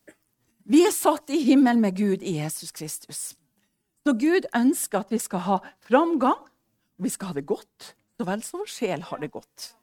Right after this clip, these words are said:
Og Gud vil ikke at vi skal gå her og, og, og sukke og stønne og klage og det ene med det andre. Så Gud, han har gitt oss autoritet i det profane verden.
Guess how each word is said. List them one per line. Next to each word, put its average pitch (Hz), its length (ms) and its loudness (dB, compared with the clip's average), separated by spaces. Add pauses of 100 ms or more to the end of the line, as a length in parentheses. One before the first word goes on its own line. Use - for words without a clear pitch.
(480)
Og 220 140 2
Gud 359 180 4
vil 440 220 6
ikke 233 180 -2
at - 80 -4
vi 262 80 0
skal 247 220 2
gå 240 180 8
her 220 220 6
og, - 80 -2
og, 202 120 2 (120)
og - 20 -2
sukke 214 400 0
og 180 140 4
stønne 190 400 2
og 170 100 0
klage 170 400 4
og 175 160 0
det 180 80 -2
ene 165 160 -4
med 165 80 -6
det 160 80 -4
andre. 156 360 -4 (600)
Så 254 160 2
Gud, 392 300 4
han 311 160 6
har 269 80 2
gitt 294 180 2
oss - 160 -6
autoritet 262 720 -4
i 226 160 -2
det 208 140 0 (260)
profane 247 640 0
verden. 151 480 -6